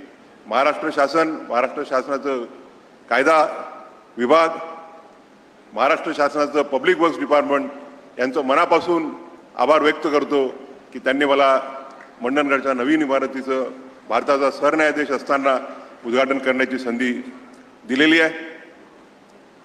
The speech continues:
खरं म्हणजे माझ्यासाठी आनंदाची बाब आहे की बाबासाहेबांशी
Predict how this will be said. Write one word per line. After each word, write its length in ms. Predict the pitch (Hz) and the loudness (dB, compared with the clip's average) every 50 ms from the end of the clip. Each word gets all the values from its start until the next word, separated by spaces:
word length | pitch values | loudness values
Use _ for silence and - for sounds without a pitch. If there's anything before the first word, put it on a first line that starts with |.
| _ _ - - - - - - - - - - - - - _ _ - _ - _ _ _ - - _ _ - | _ _ -20 -20 -20 -20 -20 -20 -20 -20 -20 -20 -20 -20 -20 _ _ -20 _ -20 _ _ _ -20 -20 _ _ -10
खरं 140 | - 147 180 | -2 0 2
म्हणजे 140 | 190 196 202 | 4 4 4
माझ्यासाठी 360 | 185 175 185 185 196 196 202 | 4 4 4 2 2 2 4
आनंदाची 380 | 180 165 175 190 196 190 196 196 | 4 4 4 2 2 4 2 2
बाब 200 | 180 180 185 185 | 4 6 6 6
आहे 120 | 190 190 | 4 4
की 100 | 185 185 | 2 2
बाबासाहेबांशी 800 | 160 151 147 160 170 - 165 165 165 175 175 170 - - 185 180 | 2 4 4 4 4 4 2 0 0 0 -2 -4 -4 -2 -2 -2